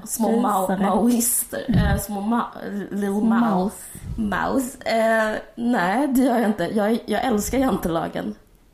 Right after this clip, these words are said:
Speaker 1: Det är det vackraste. Det, på riktigt, men det kan vi behöver inte prata om nu, men det, det är inget fel med jantelagen.
Speaker 2: Jag försöker bara skapa dynamik i samtalet.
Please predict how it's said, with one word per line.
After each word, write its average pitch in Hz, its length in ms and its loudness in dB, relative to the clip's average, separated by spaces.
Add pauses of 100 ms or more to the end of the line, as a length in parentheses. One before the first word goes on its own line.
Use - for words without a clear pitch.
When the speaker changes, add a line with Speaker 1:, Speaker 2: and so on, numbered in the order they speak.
(160)
Speaker 1:
Det 226 60 0
är - 20 0
det 196 60 -2
vackraste. 208 440 -6
Det, - 300 -8
på - 80 -2
riktigt, 277 320 -4
men 233 120 0
det 240 60 0
kan 233 140 -4
vi 214 60 -4
behöver 226 160 2
inte 233 120 -2
prata 214 160 -2
om 220 60 0
nu, 196 140 0
men 196 220 -2
det, 196 280 -2
det 202 80 -4
är 208 40 0
inget 214 200 -4
fel 202 180 -4
med 196 120 -4
jantelagen. 202 420 -6 (1080)
Speaker 2:
Jag - 160 -12
försöker 214 220 -8
bara 208 100 -4
skapa 196 380 -4
dynamik 196 600 2
i 214 80 -4
samtalet. 220 480 -6